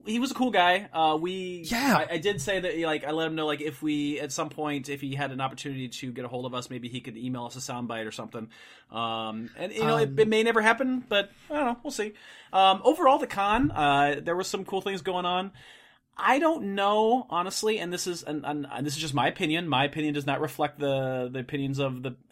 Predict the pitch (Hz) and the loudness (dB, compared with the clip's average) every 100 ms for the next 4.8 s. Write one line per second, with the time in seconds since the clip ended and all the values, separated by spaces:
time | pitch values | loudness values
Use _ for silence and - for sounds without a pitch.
0 | - 139 143 135 135 131 - 139 131 135 | -10 -6 -4 -2 -4 -4 -4 -2 0 0
1 | 135 123 123 131 139 143 139 117 120 117 | -2 -2 -2 -2 0 -2 -2 -4 -4 -4
2 | 139 - - - - - 165 208 196 175 | -6 -10 -20 -20 -14 0 2 4 2 4
3 | 175 233 202 160 139 123 135 170 160 139 | 4 4 2 0 -2 -2 -2 -2 -6 -4
4 | 135 139 131 107 113 190 - | -6 -6 -6 -4 -4 -4 -8